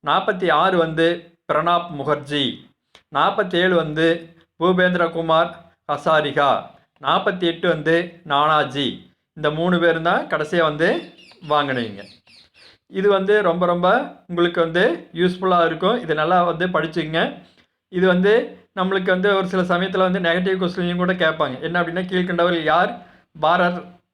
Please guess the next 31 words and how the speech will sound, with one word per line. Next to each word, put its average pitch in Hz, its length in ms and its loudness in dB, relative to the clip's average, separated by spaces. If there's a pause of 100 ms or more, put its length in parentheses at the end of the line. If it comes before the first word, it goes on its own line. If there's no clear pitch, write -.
(120)
பாரத 170 480 2
ரத்னா 170 360 0
விருது 165 240 -2
வந்து 180 540 -2
பெறவில்லை?" 156 680 0
அப்படின்னு 160 240 -4
கூட 170 160 0
கேட்பாங்க. 160 680 -2 (340)
அதுக்கும் 175 220 0
கூட 175 160 0
இந்த 180 400 -2
இது 165 140 -6
தெரிஞ்சிரா-, 170 680 0
தெரிஞ்சிருந்தா 175 720 0
தான் 190 220 0
நம்ம 170 200 -2
வந்து 165 140 -2
என்ன 175 140 -2
பண்ண 170 160 -2
முடியும் 165 320 -4
அப்படின்னா, 180 440 -2 (340)
இதுக்கு 175 260 -2
வந்து 185 160 0
சரியா 175 340 2
வந்து 170 360 0
நம்ம 170 300 -4
ஆன்சர் 175 460 -2
பண்ண 165 200 -2
முடியும். 165 540 -2 (260)
அதனால 175 400 0
வந்து 170 540 0